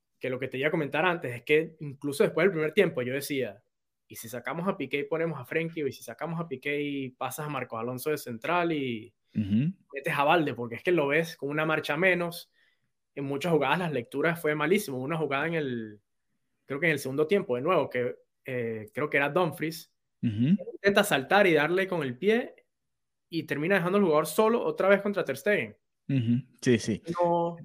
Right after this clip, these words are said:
Speaker 2: <laughs> Es que fue un, fue un mal partido de la defensa en general,
Speaker 1: Sí.
Speaker 2: diría yo, ¿no?
Speaker 1: En
Speaker 2: Eh,
Speaker 1: eso,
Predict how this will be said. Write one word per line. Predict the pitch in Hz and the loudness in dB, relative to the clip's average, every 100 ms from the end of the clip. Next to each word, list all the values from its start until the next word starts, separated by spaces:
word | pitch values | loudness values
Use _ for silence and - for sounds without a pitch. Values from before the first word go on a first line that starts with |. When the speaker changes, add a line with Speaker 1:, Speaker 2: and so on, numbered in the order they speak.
| - | -10
Speaker 2:
<laughs> | - - 175 143 - - - | -10 -4 0 -2 -4 -12 -2
Es | 135 139 | 0 6
que | 170 | 8
fue | 185 | 10
un, | 175 160 | 8 8
fue | 160 | 6
un | 160 | 8
mal | 160 156 | 8 10
partido | 147 143 151 151 | 8 8 10 12
de | |
la | 139 110 | 12 10
defensa | 104 123 120 123 131 | 8 6 4 4 4
en | 120 | 4
general, | 113 92 92 90 | 2 2 0 0
Speaker 1:
Sí. | 80 | -2
Speaker 2:
diría | 87 78 | -4 -6
yo, | 67 67 | -8 -6
¿no? | 90 | -4
Speaker 1:
En | 139 | 2
Speaker 2:
Eh, | 147 | 2
Speaker 1:
eso, | - 90 202 - | 2 2 0 -2